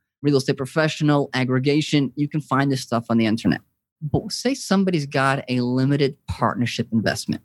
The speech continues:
And if you aggregate with a limited partnership investment, you can make it much harder to meet the thresholds, because limited partnership activities, if you're a limited partner, there's kind of a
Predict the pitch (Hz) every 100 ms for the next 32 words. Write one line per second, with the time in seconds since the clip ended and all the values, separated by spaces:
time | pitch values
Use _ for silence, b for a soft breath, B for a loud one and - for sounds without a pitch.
0 | _ _ _ _ - 131 131 127 131 127
1 | 139 - 180 - 135 170 208 147 127 127
2 | - - 135 131 143 147 123 - - 196
3 | 170 - 120 120 117 - 131 - _ _
4 | _ _ _ - 139 139 143 135 139 139
5 | 135 - 156 143 160 - - 135 139 139
6 | 120 131 - _ _ _ _ - 143 131
7 | 131 - 127 127 117 - 64 - - _
8 | - 143 139 131 143 185 175 143 - -
9 | 175 180 175 143 143 123 - 117 117 135
10 | 156 - _ _ - 131 160 156 156 165
11 | 135 - 139 123 185 190 _ _ _ -
12 | 127 127 156 156 156 143 - 123 120 120
13 | 120 120